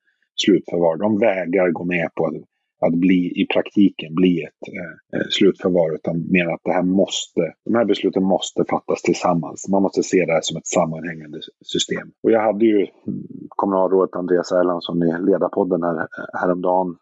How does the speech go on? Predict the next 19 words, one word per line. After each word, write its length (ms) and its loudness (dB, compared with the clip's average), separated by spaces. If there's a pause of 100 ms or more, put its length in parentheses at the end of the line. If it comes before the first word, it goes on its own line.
(120)
Eh, 420 -6
och 140 -4
det 100 4
är 40 4
liksom, 440 0 (420)
politiker 500 2
är 40 4
ju 60 4
ofta 300 0
duktiga 540 0
på 140 2
att, 120 -4
vad 140 0
ska 80 0
jag 80 -2
säga, 200 4
maskera 960 2
sin 220 -6
upprördhet 840 0